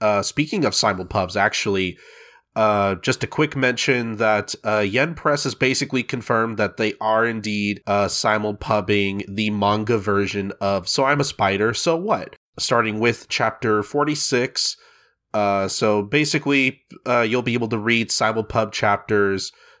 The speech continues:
uh, available basically wherever simulpubs are, you know, on Kindle, Comixology, Bookwalker, the usual places. So, you know, i-, if, if you were interested in keeping up with So I'm a Spider, So What, there you go. Now you can, uh, do so officially.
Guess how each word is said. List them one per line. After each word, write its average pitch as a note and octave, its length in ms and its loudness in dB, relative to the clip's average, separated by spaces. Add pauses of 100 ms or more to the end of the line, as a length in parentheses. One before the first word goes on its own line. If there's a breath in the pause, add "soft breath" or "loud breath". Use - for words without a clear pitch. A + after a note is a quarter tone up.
(140 soft breath)
uh, G2+ 340 2
available A2 560 2
basically A2+ 480 0
wherever G2+ 320 2
simulpubs G2 640 -2
are, F#2 400 0
you G#2 60 -10
know, F#2 120 -8
on F#2 160 -6
Kindle, G2 500 -2
Comixology, F#2+ 880 0
Bookwalker, G2+ 680 0
the D#3+ 80 2
usual D#3 360 2
places. A#2+ 480 -2
So, G2+ 380 2 (500 loud breath)
you A2 120 0
know, G#2 320 0
i-, A2 140 -4
if, G#2+ 160 -6
if A#2 120 -2
you B2 120 2
were B2+ 100 4
interested A#2+ 440 0
in G#2+ 220 -4
keeping A#2+ 360 0
up A#2 180 0
with G#2+ 240 2
So - 280 -2
I'm G2+ 120 0
a G2+ 40 -6
Spider, G#2+ 280 0
So A#2 240 0
What, B2+ 300 -2 (100)
there B2 180 0
you C#3 100 0
go. A#3+ 200 2
Now G#2 120 -2
you G#2+ 120 -2
can, A2 180 -10
uh, C3 140 2
do C3+ 160 0
so D3+ 160 0
officially. - 540 -4